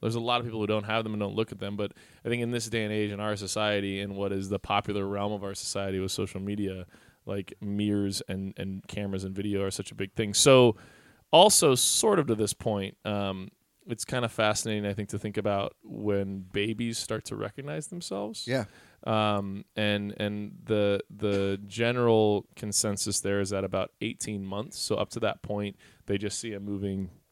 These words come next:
Speaker 1: creature. Um, but until they recognize that they're about eighteen months old. And they did a really interesting, um,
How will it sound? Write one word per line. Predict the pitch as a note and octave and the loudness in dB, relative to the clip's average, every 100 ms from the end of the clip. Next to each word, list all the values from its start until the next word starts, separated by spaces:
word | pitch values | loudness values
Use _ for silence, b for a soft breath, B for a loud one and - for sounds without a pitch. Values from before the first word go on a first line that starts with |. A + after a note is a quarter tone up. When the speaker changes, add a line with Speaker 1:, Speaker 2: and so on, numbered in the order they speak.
| - | -4
Speaker 1:
creature. | B2+ A#2 A2 G#2 F#2+ b b b | -2 -2 -2 -2 -4 b b b
Um, | G#2+ G2+ G2+ F#2+ F#2+ F#2+ - | -2 0 0 -2 -6 -8 0
but | G#2 G2+ _ _ - - | 0 0 _ _ -16 -6
until | A2 G#2+ - A2 | -6 -2 2 4
they | G#2 G2 | 4 2
recognize | G2+ G2 G#2 G2 G2 | 2 -2 -4 -2 -2
that | G2 | -2
they're | G2 | 0
about | G2 G2 | 0 0
eighteen | G#2 - G#2 | -2 -4 -6
months | G2+ G2 G#2+ | -4 -4 0
old. | G#2+ | 0
And | G2+ | 0
they | G2+ | 0
did | A#2 | 2
a | A#2+ | 2
really | G#2 G#2+ A#2 | 4 4 4
interesting, | G#2+ - G#2 G#2 G2+ G2 F#2+ | 2 -4 -8 -6 -6 -6 -6
um, | G2 F#2+ G2 | -6 -6 -10